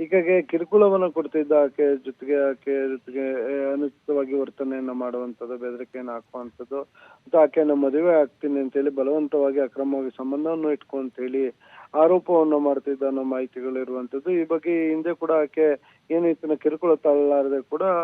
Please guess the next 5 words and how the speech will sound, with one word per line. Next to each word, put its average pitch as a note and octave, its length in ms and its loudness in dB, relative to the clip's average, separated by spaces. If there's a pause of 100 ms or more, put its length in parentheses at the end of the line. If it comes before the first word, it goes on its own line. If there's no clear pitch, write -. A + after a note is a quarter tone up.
(540)
ಏನು C3+ 200 -2
ಆತ್ಮಹತ್ಯೆ C3+ 520 -4
ಕೂಡ C3+ 180 -6 (280)
ಈಕೆ, C3 360 -6 (440)
ಆ, C#3+ 40 -8